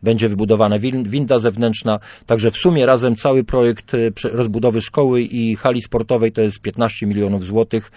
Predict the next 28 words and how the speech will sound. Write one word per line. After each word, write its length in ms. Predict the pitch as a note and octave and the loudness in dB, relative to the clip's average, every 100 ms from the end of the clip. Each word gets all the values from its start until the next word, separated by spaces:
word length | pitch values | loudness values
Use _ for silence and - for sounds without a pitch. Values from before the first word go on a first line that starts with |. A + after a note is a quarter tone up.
| - - | -20 -8
co 120 | - | -4
też 220 | F3 F3 A2 | -2 -2 -2
udźwigniemy. 460 | F2+ E2+ D2 A#1+ - - - - | -6 -10 -12 -16 -20 -20 -18 2
Ale 180 | D3 D#3 | 4 6
to 200 | F3 F3 | 6 6
jeszcze 300 | D3+ - F3+ | 2 0 0
nie 60 | |
wszystko, 320 | - F#3+ - | 0 0 0
bo 160 | F#2+ G#2+ | 2 2
jest, 320 | A2 G#2+ - | 2 -2 -2
e, 180 | A2+ G#2 | 0 2
kolejny 380 | B2+ B2+ B2+ A#2+ | 4 4 4 0
projekt, 380 | B2 A2 A2+ - | 2 2 0 0
to 80 | |
jest 120 | A2 G#2+ | -2 2
projekt, 380 | A2 A2+ G2 - - G2 | 4 4 0 -16 -14 2
dwa 180 | C3+ | 4
duże 240 | C#3 A2 A2 | 4 2 0
projekty, 580 | G2+ F#2+ F#2 - A#2+ C#3+ - - - _ | 0 -2 -2 -2 -2 -2 -12 -20 -20 _
e, 160 | F#2+ F#2+ | -10 -8
trzynastomilionowe. 1000 | - G#2+ A2 - C#3+ E3 D#3 A#2 - - | -4 -2 -2 -2 -2 0 0 0 -4 -2
To 80 | |
jest 160 | A2+ G#2+ | -2 -2
projekt, 440 | B2+ B2+ A#2+ - | 0 2 0 -2
e, 40 | B2+ A#2+ A#2+ A#2 | -2 0 0 0
modernizacji 880 | B2 A#2+ A#2+ G#2+ B2+ A#2 - A#2 A2 _ - - | 0 2 0 2 0 0 -4 -2 -4 _ -20 -20
szkoły, 440 | - - C3 A#2+ A#2 A2 A2 G2+ G#2 G#2+ G2 | -16 2 4 6 6 6 4 0 -4 -4 -6
e, 140 | F#2+ | -10